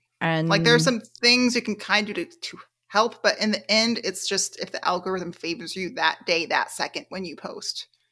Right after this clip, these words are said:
Speaker 1: Wow.
Speaker 2: Yeah.
Speaker 1: Okay. Wow.
Speaker 2: It's, it's kind of an interesting thing.
Speaker 1: All right.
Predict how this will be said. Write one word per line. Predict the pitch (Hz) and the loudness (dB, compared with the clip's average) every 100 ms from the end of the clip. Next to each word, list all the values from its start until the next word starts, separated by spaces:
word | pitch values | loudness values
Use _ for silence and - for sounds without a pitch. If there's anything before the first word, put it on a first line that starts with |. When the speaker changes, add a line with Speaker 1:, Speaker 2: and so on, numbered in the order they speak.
| _ - | _ -2
Speaker 1:
Wow. | 190 165 156 151 170 175 175 175 175 170 165 165 165 170 | -2 0 2 2 2 0 0 2 2 2 2 0 -2 -4
Speaker 2:
Yeah. | 196 180 165 175 - _ _ _ _ 196 | -6 -6 -8 -10 -16 _ _ _ _ 0
Speaker 1:
Okay. | 208 165 165 175 190 - 151 _ _ - | 0 2 0 2 0 -2 -6 _ _ 2
Wow. | 156 160 | 4 6
Speaker 2:
It's, | 123 - - - _ - | 4 2 -6 -8 _ -8
it's | 254 - | -8 -2
kind | 226 202 | 0 0
of | |
an | - | -2
interesting | 185 190 185 - | -4 -2 -2 -4
thing. | 190 - - - _ _ _ _ _ _ _ _ | -10 -12 -12 -16 _ _ _ _ _ _ _ _
Speaker 1:
All | 226 | 0
right. | 247 180 156 | 0 0 -4